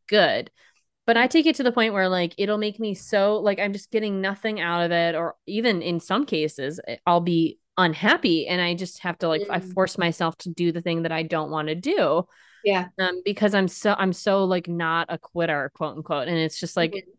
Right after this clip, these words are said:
Speaker 1: I have to get away from being, um, afraid of that. And my therapist kind of framed it as a way where, like, maybe have a, a project deadline and view the podcast as, like, maybe you have a deadline for when you're gonna take a break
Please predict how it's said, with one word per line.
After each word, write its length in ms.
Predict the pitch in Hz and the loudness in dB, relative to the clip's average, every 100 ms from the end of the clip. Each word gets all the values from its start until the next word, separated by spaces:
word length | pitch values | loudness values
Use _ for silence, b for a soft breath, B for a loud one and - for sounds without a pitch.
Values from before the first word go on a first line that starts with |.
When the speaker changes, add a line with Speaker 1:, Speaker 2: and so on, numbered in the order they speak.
| _ | _
Speaker 1:
I 100 | 185 | -2
have 260 | 185 202 190 | 0 0 0
to 100 | 208 | 0
get 240 | 190 175 | 2 4
away 280 | 165 170 170 | 2 2 0
from 180 | 160 170 | 0 -4
being, 360 | 165 156 156 151 | -4 -4 -6 -6
um, 340 | 156 151 151 165 _ b b - | -6 -4 -6 -8 _ b b -12
afraid 320 | - 311 302 | 2 4 6
of 100 | 202 | 6
that. 260 | 175 170 | 4 4
And 100 | 180 | 4
my 120 | 175 170 | 4 4
therapist 500 | 247 294 302 202 - | 4 6 6 2 2
kind 120 | 180 | 0
of 80 | 165 | 2
framed 240 | 180 175 | 0 2
it 20 | 170 | 2
as 160 | 165 170 | 2 0
a 20 | |
way 160 | 170 170 | -2 0
where, 160 | 165 | 0
like, 260 | 156 160 - - | -2 -4 -6 -6
maybe 260 | 190 190 202 | -2 0 2
have 160 | 185 | 2
a, 140 | 170 175 - | 0 -2 -10
a 60 | 170 | -10
project 600 | - - 165 170 175 - | -6 2 2 4 0 2
deadline 400 | 202 196 180 170 | 2 4 2 2
and 240 | 170 160 | -2 -4
view 160 | 185 196 | -4 -4
the 140 | 175 | -4
podcast 600 | - 185 190 196 170 - | -4 -2 -2 -2 -6 -4
as, 140 | 165 165 | -8 -4
like, 300 | 156 151 _ _ _ _ _ _ _ | -6 -6 _ _ _ _ _ _ _
maybe 280 | 202 190 196 | 2 4 6
you 100 | 202 | 4
have 180 | 190 180 | 4 4
a 80 | 170 | 2
deadline 420 | 165 233 220 175 | 2 2 2 -2
for 120 | 180 | -2
when 200 | 170 165 | -2 -2
you're 120 | 165 160 | -2 -4
gonna 180 | 156 | -8
take 200 | 151 156 175 | -4 -6 0
a 40 | |
break 420 | 277 370 113 - | 0 0 -2 -8